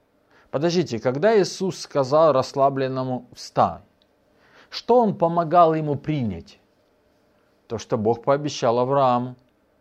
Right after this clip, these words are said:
"В семени твоём благословлятся все племена земные".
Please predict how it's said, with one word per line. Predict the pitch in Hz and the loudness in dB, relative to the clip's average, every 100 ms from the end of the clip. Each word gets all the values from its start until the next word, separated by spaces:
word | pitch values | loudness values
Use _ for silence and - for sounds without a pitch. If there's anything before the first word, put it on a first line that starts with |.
| _ _ | _ _
"В | |
семени | - 135 127 117 | -2 0 0 -2
твоём | 110 117 113 139 | -4 -2 0 0
благословлятся | 135 113 107 - 113 120 127 - 139 | -2 -2 -2 -4 -2 0 -2 -6 -10
все | - 123 | -6 -6
племена | 110 131 127 120 110 | -4 -4 -2 -2 -4
земные". | 104 139 151 160 107 | -4 -4 -4 -6 -8